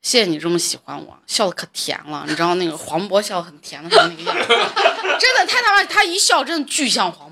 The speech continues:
渤。然后我又那，昨天下班之后我又去找他了。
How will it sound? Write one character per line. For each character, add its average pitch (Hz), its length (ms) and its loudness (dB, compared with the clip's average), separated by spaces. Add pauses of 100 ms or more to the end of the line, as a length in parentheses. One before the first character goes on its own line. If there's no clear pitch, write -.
渤。 143 120 -20 (440)
然 196 140 -6
后 277 100 0
我 214 140 0
又 233 160 2
那， 269 160 -6 (140)
昨 196 180 0
天 262 180 0
下 254 140 0
班 233 100 6
之 226 80 -2
后 202 60 0
我 175 60 0
又 170 80 -4
去 190 120 -6
找 - 160 0
他 156 220 -2
了。 101 180 -10